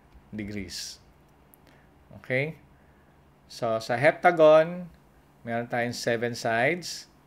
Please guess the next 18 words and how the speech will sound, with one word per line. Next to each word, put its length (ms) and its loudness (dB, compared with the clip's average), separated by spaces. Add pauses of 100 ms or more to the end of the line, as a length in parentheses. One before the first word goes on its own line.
(380)
Seven 380 -2
minus 400 -4
two 160 -8
is 500 -6 (220)
five. 500 -2 (1160)
Okay, 240 -6
so 520 -4
hindi 160 -8
ko 80 -4
na 120 -4
isusulat 360 -6
yung 280 -8
formula. 560 -4 (1400)
So, 320 -6
sa 200 -4
heptagon, 680 2
meron 320 0
tayong, 600 -4